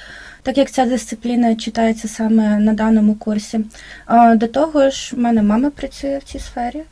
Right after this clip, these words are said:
працює дитячим психологом, і наблюдаючи за тим, як вона працює, якби прийшла ця тема і до мене. Тому зацікавилась спеціальністю, і саме РДУХ також, бо це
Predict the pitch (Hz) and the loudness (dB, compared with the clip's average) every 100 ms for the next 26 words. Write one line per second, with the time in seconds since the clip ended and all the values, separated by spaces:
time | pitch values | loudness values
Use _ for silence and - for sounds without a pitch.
0 | _ - 226 - 220 214 226 208 208 233 | _ -10 -8 -4 -4 -2 -4 -4 -4 -4
1 | 226 220 - 269 349 320 285 294 - - | -6 -12 -12 -8 -8 -4 -2 -4 -6 -20
2 | _ _ _ _ - - - 269 285 302 | _ _ _ _ -18 -16 -6 -4 -2 -4
3 | 269 - - _ _ 269 254 240 240 233 | -6 -10 -16 _ _ -2 0 0 -4 -4
4 | 247 254 247 233 226 240 254 233 214 220 | -2 -2 -4 -8 -8 -4 0 0 -2 -6
5 | 214 214 190 214 226 233 226 214 - - | -6 -6 -10 -10 -6 -4 -6 -8 -14 -20
6 | - - - - 233 208 208 214 240 233 | -20 -20 -20 -14 -8 -6 -6 -2 -4 -2
7 | 233 240 247 254 226 240 240 226 220 202 | 0 0 -2 -6 -2 0 0 0 -2 -4
8 | 202 214 226 _ - 240 226 226 226 - | -4 -6 -8 _ -10 -6 -4 -4 -8 -10
9 | 214 214 214 - 226 240 254 294 254 - | -6 -6 -6 -10 -12 -6 -4 -2 -2 -4
10 | 233 220 214 220 226 220 208 202 190 190 | -6 -4 -4 -4 -2 -2 0 -2 -2 -4
11 | 196 196 247 - - - 226 202 226 - | -6 -8 -10 -10 -18 -18 -10 -8 -8 -10
12 | 196 202 208 - 220 208 214 | -12 -10 -10 -8 -6 -4 -4